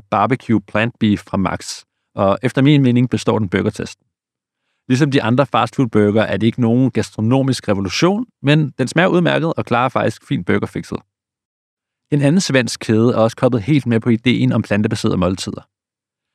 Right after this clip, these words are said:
Normalt tænker man måske ikke, at indretning og kødboller passer sammen,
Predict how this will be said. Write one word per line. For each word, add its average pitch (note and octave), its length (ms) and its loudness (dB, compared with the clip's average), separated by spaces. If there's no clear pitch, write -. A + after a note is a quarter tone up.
Normalt C3+ 320 2
tænker C3+ 280 2
man A#2+ 160 2
måske B2 280 2
ikke, A#2+ 160 2
at A#2+ 140 -2
indretning A#2 640 0
og F#2+ 180 -2
kødboller A#2 500 0
passer G2 280 -4
sammen, - 300 -4